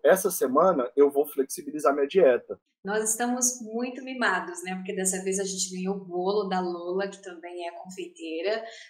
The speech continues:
Speaker 2: tá aí se especializando nesse mundo novo, né, Lola? E nós, gente, nós ganhamos um bolo, ela levou um bolo maravilhoso. Nossa,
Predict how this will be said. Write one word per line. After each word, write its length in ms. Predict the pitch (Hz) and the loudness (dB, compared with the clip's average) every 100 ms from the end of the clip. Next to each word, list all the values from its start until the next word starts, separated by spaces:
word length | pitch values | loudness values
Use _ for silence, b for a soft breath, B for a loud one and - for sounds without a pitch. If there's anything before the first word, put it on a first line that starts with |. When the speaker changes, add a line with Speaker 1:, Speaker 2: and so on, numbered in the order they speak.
| _ | _
Speaker 2:
tá 120 | 190 180 | -8 -4
aí 880 | 180 180 180 185 185 175 - _ _ _ | -2 -2 -2 0 0 -2 -8 _ _ _
se 340 | - - - 196 | -4 0 2 4
especializando 840 | - 202 196 190 185 190 196 202 | 4 4 2 2 0 0 -2 -2
nesse 400 | 196 190 208 190 | 0 0 0 -2
mundo 480 | 185 185 202 196 190 | -4 -4 -2 -2 -2
novo, 380 | 185 208 214 226 | 2 2 2 0
né, 180 | 202 220 | -2 -2
Lola? 380 | 233 190 190 - | 0 0 0 -4
E 100 | 208 | -4
nós, 340 | 208 233 233 - | 0 0 0 -2
gente, 400 | 226 196 185 190 | 0 -2 -4 -6
nós 220 | 202 214 | -6 -4
ganhamos 500 | 220 214 220 220 226 | -4 -4 -4 -4 -4
um 140 | 240 | -6
bolo, 520 | - 202 196 190 190 | -2 2 4 4 2
ela 160 | 196 202 | 0 -2
levou 300 | 196 190 196 | -4 -6 -10
um 80 | 185 | -8
bolo 260 | 185 185 | -4 -4
maravilhoso. 480 | 185 196 202 - - | -2 -2 -4 -8 -8
Nossa, 440 | 220 233 226 - | -2 0 2 0